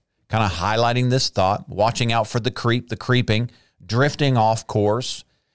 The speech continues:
in some of the things that are going on. And we said this, that within the prophetic industry, they are not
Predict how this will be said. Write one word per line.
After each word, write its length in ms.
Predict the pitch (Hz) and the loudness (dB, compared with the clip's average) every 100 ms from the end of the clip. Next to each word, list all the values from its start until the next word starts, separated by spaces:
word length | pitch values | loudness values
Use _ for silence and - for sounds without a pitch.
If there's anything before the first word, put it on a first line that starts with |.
| _ _ _ | _ _ _
in 340 | 113 113 110 | -2 0 2
some 220 | 104 123 117 | 0 2 2
of 60 | |
the 100 | 107 | 0
things 280 | 107 113 113 | 2 0 0
that 100 | 101 | -2
are 40 | |
going 320 | 95 101 101 95 | 0 2 2 2
on. 300 | 90 104 120 _ _ _ _ - | 2 0 -4 _ _ _ _ -4
And 80 | |
we 80 | 123 | 0
said 280 | 139 165 135 | 2 2 2
this, 260 | 156 160 - | 2 2 2
that 240 | 123 - | 0 0
within 380 | 113 113 143 151 | 0 0 2 0
the 60 | |
prophetic 600 | 117 123 - 120 113 - _ | 0 -2 0 2 2 -2 _
industry, 840 | 127 156 151 117 - 95 85 90 107 _ _ _ _ _ - | 0 2 4 2 0 0 0 0 -2 _ _ _ _ _ -14
they 400 | 92 139 170 180 | -2 2 4 4
are 240 | 160 143 | 2 2
not 500 | 135 113 107 120 - | 2 2 2 2 -2